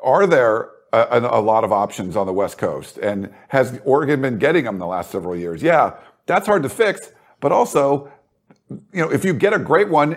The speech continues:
it, he still might not help you for a couple years down the line. So the fact that you need an offensive tackle, left tackle coming in this cycle, you're probably gonna have to go to the transfer portal to get it if it's not one of those young guys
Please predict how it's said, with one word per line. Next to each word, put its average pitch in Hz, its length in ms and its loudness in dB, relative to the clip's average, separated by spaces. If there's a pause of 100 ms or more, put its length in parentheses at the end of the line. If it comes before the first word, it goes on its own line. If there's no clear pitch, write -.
it, 190 180 0
he 196 120 -2
still 214 240 2
might 202 160 0
not 180 120 0
help 196 220 -2
you 151 80 2
for 117 380 0
a 113 100 -4
couple 123 300 -2
years 104 260 -4
down 104 240 0
the 92 80 -6
line. 92 380 -4 (240)
So 143 560 2
the 127 80 -6
fact 214 180 2
that 175 140 0
you 143 100 -2
need 135 320 -2
an 135 140 2
offensive 123 520 -2
tackle, 107 380 -2
left 104 220 -2
tackle 104 340 -2
coming 117 300 -6
in 101 160 -6
this 113 320 -8 (400)
cycle, 104 760 -2 (200)
you're 175 180 4
probably 151 420 0
gonna 143 140 -2
have 131 200 -2
to 135 60 -8
go 123 160 0
to 127 60 -2
the 123 80 -4
transfer 117 400 -6
portal 104 400 -4
to 110 80 -8
get 190 200 0
it 165 120 -4
if 107 140 -4
it's 104 160 -8
not 113 180 -2
one 107 100 -4
of 104 60 -6
those 95 140 -6
young 104 200 -4
guys 98 360 -2